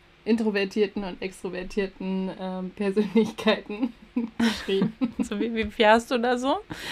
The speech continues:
Speaker 2: Also Persönlichkeiten?
Speaker 1: <laughs> Also, <clears throat> ich hab sie noch nicht alle gezählt.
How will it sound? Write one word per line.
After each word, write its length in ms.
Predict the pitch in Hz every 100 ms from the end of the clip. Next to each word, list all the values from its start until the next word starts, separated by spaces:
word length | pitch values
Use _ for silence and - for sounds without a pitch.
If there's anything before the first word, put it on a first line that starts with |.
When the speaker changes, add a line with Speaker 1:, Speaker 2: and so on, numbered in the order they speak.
| - -
Speaker 2:
Also 240 | 208 202 202
Persönlichkeiten? 800 | 226 196 208 254 - 269 277 359 392 254 - -
Speaker 1:
<laughs> 400 | 226 - 277 - - 269 - - 226 - - - - -
Also, 220 | 220 226 - 240 269 196 180
<clears throat> 500 | - - - - -
ich 80 | 202
hab 80 |
sie 120 | 196 196
noch 100 | 185
nicht 180 | 185 175
alle 180 | 175
gezählt. 520 | 175 170 196 180 165